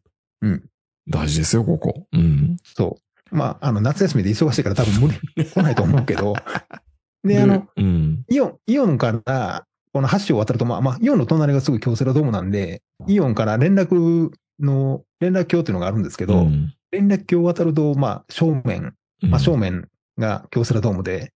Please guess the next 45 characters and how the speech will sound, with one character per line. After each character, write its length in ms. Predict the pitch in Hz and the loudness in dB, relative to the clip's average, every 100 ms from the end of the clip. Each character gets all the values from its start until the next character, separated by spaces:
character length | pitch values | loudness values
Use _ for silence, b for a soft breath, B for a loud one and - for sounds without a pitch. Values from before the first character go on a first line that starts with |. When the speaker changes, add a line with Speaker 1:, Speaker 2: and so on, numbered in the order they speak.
| _ | _
Speaker 2:
う 60 | 170 | 2
ん。 40 | |
Speaker 1:
で、 80 | 165 | 4
そ 80 | 165 | 4
の 60 | 165 | 2
真 140 | 170 | 2
正 160 | 226 214 | 2 2
面 280 | 131 110 | 2 0
入 160 | 107 165 | 0 -2
っ 20 | |
た 120 | 151 | -2
と 80 | 123 | 0
こ 80 | 120 | 0
ろ 40 | |
に、 120 | 113 104 | 2 0
あ 60 | |
の、 280 | 98 95 90 - _ _ _ - | 0 -2 -6 -12 _ _ _ -4
オ 80 | |
フ 60 | 131 | -2
ィ 20 | |
シ 60 | 127 | -2
ャ 20 | |
ル 60 | 110 | -2
シ 80 | 104 | -4
ョ 40 | |
ッ 20 | |
プ 140 | - - | -4 -10
と 80 | |
い 40 | 82 | -8
う 20 | |
か、 160 | - - | -8 -2
Speaker 2:
う 40 | |
ん。 340 | 82 73 - 82 | 0 2 -2 0
Speaker 1:
球 140 | 127 | 0
団 100 | 120 | 2
の 60 | 113 | 0
シ 100 | 110 | 0
ョ 40 | |
ッ 20 | |
プ 100 | - | 0
が 100 | 139 | 0
あ 40 | 104 | 0
る 100 | 92 | -2
ん 80 | |
で 260 | 87 85 | -2 -4